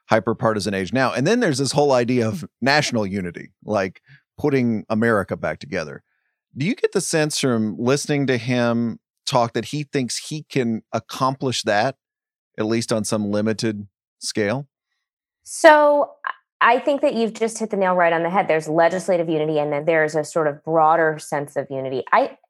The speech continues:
Speaker 2: you know, he said three words in his inauguration speech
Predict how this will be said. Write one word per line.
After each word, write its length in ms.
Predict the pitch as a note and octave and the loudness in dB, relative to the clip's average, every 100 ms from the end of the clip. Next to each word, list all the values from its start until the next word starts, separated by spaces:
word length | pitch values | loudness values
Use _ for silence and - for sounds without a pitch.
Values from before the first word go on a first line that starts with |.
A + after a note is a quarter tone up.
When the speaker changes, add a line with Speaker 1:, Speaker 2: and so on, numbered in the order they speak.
| - | -4
Speaker 2:
you 80 | |
know, 120 | G#3+ G3+ | -2 -2
he 180 | B3 | -2
said 180 | B3 B3 | 0 0
three 380 | A3 - B3 D#4 | -2 -6 0 0
words 340 | B3 A#3 A3+ | 2 2 2
in 100 | A3+ | 0
his 180 | G3+ F#3 | -2 -2
inauguration 760 | F#3 E3+ E3+ D#3 D3+ D#3 D#3 D#3 | 0 0 0 0 0 -2 -6 -8
speech 560 | _ D3 C#3+ C#3+ - | _ -8 -8 -10 -16